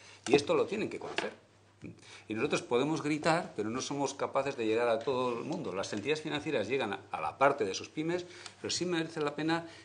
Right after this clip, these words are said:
que nos planteemos como sociedad que estamos todos implicados. Y en esto los medios de comunicación también jugáis papel, un papel fundamental.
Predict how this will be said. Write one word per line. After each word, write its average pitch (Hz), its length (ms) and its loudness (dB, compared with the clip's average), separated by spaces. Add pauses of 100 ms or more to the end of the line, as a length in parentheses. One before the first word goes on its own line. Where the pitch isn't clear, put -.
que - 80 -4
nos 101 160 -4
planteemos 127 580 2
como 117 220 0
sociedad 127 400 -2
que 110 80 -4
estamos 135 460 0
todos 131 260 -2
implicados. 82 560 -10
Y 92 120 -6
en 110 80 -2
esto 156 200 0
los 98 160 -2
medios 117 200 0
de 113 100 -2
comunicación 110 720 0 (240)
también 117 240 -2
jugáis 117 300 0
papel, 110 240 0
un - 140 -4
papel 135 240 -2
fundamental. 78 500 -8